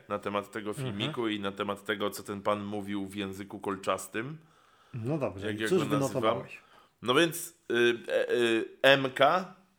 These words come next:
Speaker 1: tak zwana, obchodzi w tym roku pięćdziesięciolecie.
Speaker 2: Mhm.
Speaker 1: To jest raz. No i w związku z tym, że obchodzą pięćdziesięciolecie, stwierdzili, że ej, zróbmy coś takiego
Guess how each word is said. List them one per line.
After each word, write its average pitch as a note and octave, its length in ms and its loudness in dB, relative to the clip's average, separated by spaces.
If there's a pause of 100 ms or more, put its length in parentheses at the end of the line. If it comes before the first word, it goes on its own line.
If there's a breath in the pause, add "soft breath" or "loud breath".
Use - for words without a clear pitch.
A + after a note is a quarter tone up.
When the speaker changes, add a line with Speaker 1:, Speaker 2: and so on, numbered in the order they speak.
Speaker 1:
tak A2+ 180 -4
zwana, A2+ 480 2
obchodzi A2+ 560 -4
w - 60 -18
tym A#2 220 -6
roku A2 240 -2
pięćdziesięciolecie. G2 1000 -8 (580)
Speaker 2:
Mhm. B2+ 200 -4
Speaker 1:
To E2 80 -8
jest F#3+ 120 -6
raz. F2 400 -4 (1080 soft breath)
No D#3+ 180 8
i A3+ 180 2
w D3+ 80 -8
związku D#3+ 320 -2
z C#3 60 -6
tym, D#3 180 -6
że C#3+ 140 0
obchodzą C3 380 -2
pięćdziesięciolecie, A#2+ 960 -2
stwierdzili, A2 600 -6
że G2+ 220 6
ej, A2+ 140 10
zróbmy G2 440 -4
coś F#2+ 220 -6
takiego F#2+ 680 2